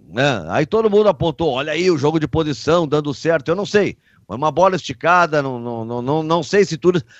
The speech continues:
Mas quando tu tem essa alternativa de trazer o adversário e aí tu tem uma bola longa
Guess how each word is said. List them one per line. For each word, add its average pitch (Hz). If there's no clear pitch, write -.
Mas 156
quando 254
tu 202
tem 190
essa 202
alternativa 156
de 117
trazer 143
o 233
adversário 170
e 135
aí 185
tu 202
tem 196
uma 190
bola 175
longa 151